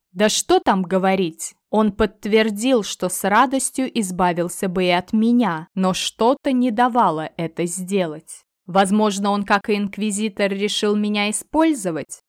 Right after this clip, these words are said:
например, чтобы держать в узде Урлана. А может, есть какая-то другая причина, которая за гранью моего понимания.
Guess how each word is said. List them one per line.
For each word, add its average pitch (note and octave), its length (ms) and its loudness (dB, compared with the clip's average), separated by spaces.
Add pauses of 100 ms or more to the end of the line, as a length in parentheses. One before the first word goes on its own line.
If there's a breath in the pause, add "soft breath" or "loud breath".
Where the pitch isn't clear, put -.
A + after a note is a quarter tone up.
например, C4 540 2
чтобы B3 320 -2
держать A#3+ 500 0
в A#3 60 -8
узде A3+ 360 0
Урлана. G#3+ 720 -2 (160)
А F#3 140 2
может, F#3+ 440 0
есть G3 240 0
какая-то F#3+ 540 0
другая G3+ 540 2
причина, F#3 580 -2
которая G3 520 2
за F#3+ 180 0
гранью A3+ 580 4
моего E3+ 400 -2
понимания. F3+ 880 -2